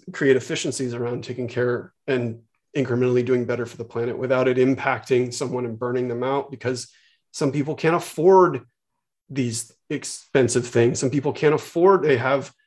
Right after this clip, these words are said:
jobs and children and, you know, these things. What do we give to that person to have them be part of that conversation in a way that also has a net positive,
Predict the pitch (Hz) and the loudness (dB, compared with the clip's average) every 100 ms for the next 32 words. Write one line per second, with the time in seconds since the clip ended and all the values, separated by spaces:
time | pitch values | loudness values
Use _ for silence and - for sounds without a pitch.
0 | _ _ _ - 160 170 131 123 120 180 | _ _ _ -2 0 0 0 -4 -4 -4
1 | 175 160 135 123 120 - _ - 139 127 | -2 0 0 -2 -6 -16 _ -12 -8 -8
2 | 131 - 131 117 - _ 147 147 170 170 | -8 -4 -4 -4 -14 _ -8 -4 -4 -4
3 | 160 165 135 131 185 - 160 135 143 123 | -6 -6 -4 -4 -4 -6 -6 -4 -4 -4
4 | 120 _ _ _ _ _ _ - 131 143 | -8 _ _ _ _ _ _ -10 -4 -4
5 | 127 131 175 175 117 127 117 120 113 120 | -2 -2 -2 -4 -6 -6 -6 -8 -12 -12
6 | 120 113 127 123 123 123 127 123 123 120 | -10 -6 -6 -4 -4 -2 0 0 0 -2
7 | 127 127 110 110 117 120 120 117 - 123 | -4 -6 -4 -4 -4 -6 -8 -10 -10 -10
8 | 120 110 104 | -8 -6 -8